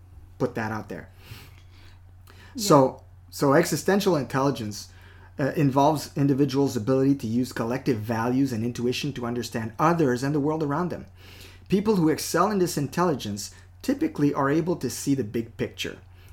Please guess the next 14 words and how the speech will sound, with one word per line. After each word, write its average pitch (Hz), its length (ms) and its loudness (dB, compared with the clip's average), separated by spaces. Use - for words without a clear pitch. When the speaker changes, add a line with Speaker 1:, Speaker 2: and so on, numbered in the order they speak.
Speaker 1:
Philosophers, 170 880 2
theologians, 165 720 2
and 113 240 -4
life 202 320 -2
coaches 131 560 -6
are 135 140 0
among 135 300 0
those 127 360 -2
that 139 220 -2
Gardner 135 460 0
sees 147 440 -2
as 139 180 -4
having 123 340 -4
high 123 580 -4